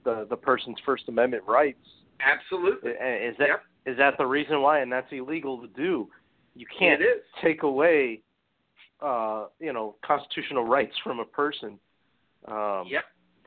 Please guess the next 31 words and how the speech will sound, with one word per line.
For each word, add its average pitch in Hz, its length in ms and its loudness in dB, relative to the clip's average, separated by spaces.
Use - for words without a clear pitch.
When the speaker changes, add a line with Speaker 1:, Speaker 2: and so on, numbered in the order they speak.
Speaker 1:
But 214 220 2
at 180 120 0
Speaker 2:
And 175 80 2
Speaker 1:
the 180 80 -4
Speaker 2:
if 175 60 -4
Speaker 1:
same 185 100 -6
Speaker 2:
you're - 80 0
gonna 214 240 0
Speaker 1:
time, 285 100 -6
Speaker 2:
do 220 100 -4
Speaker 1:
though 254 200 0
Speaker 2:
it, - 40 -6
don't 180 200 -4
make 190 220 -4
it 208 140 -6
public. 185 400 -2
I, 180 300 -2
I 175 40 -10
mean, 160 140 -10
Cuervo, 202 460 2
if - 120 -8
you're 139 160 -10
gonna 151 240 -10
do 240 140 -8
it, 269 120 -14
you - 140 -20
can't - 200 -20
make 185 180 -4
it 226 40 2
Speaker 1:
Right. 214 160 6
Speaker 2:
public. 190 300 -4